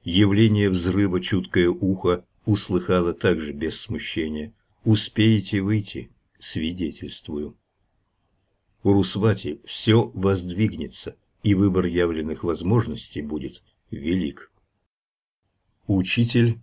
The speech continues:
близко ходит, и длинным рукам достанутся лишь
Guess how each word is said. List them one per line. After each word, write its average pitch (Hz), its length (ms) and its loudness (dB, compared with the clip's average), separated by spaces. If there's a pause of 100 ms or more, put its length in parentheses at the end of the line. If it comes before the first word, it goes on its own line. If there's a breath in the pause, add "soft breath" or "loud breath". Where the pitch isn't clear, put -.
близко 90 580 0
ходит, 82 500 -2 (280)
и 104 120 2
длинным 113 540 4
рукам 113 360 2
достанутся 101 680 0
лишь 95 340 -4